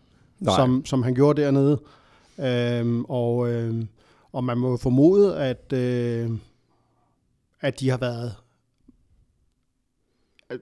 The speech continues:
Speaker 2: øh, de var ikke lige så gode som Sagan, slet ikke, men, men, men så meget, meget dårlige var de heller ikke, for så ville de ikke have kunnet, øh,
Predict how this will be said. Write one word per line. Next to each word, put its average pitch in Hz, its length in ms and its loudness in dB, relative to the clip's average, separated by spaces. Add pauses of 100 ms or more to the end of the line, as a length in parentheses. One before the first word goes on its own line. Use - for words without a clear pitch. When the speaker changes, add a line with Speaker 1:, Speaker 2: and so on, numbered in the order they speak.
Speaker 2:
øh, - 180 -10
de 160 80 0
var 156 100 4
ikke 190 140 4
lige 175 100 6
så 143 100 4
gode 127 180 2
som 123 120 -2
Sagan, 120 440 -4
slet 147 240 0
ikke, 143 200 -2
men, 135 220 -2
men, 127 300 -4
men 123 180 -8
så 165 140 -2
meget, 165 300 0
meget 139 240 2
dårlige 139 240 4
var 117 120 -4
de 117 60 -10
heller 147 200 -4
ikke, 151 100 -6
for 131 60 -8
så 131 140 -4
ville 160 160 -4
de 127 60 -4
ikke 135 120 -6
have 147 80 -6
kunnet, 120 440 -6
øh, 117 180 -10